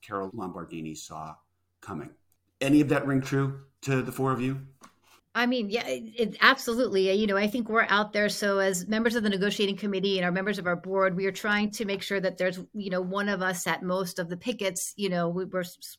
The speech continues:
Speaker 2: splitting up, uh, you know, so we can talk to members. And I think I've certainly fielded questions about, you know,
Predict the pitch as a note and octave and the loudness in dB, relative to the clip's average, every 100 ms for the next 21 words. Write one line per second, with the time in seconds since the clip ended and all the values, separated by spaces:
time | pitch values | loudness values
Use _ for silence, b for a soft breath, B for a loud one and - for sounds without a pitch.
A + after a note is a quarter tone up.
0 | _ - - G#3 G3 F#3+ F3+ - B B | _ -20 -8 -4 -2 -2 -2 -4 B B
1 | B - G3 G#3+ G3 F#3 G#3 G3 G3+ F#3 | B -2 0 2 0 0 -2 -4 -6 -4
2 | F#3 F#3 - G3+ F#3+ G3+ C#4 D4+ G#3+ F3+ | -2 -2 -4 -2 0 4 4 6 4 2
3 | G3 G3 G3 A#3 G#3+ B B - A3 B3 | 0 -2 0 -2 -4 B B 2 4 2
4 | - G#3 - B3 B3+ A#3+ G3+ G3 - F#3+ | -2 -4 0 2 2 0 -2 -4 -6 -4
5 | - G3+ G#3 G3+ F#3+ - B3 A3 A3 | -2 -2 0 2 2 2 2 2 0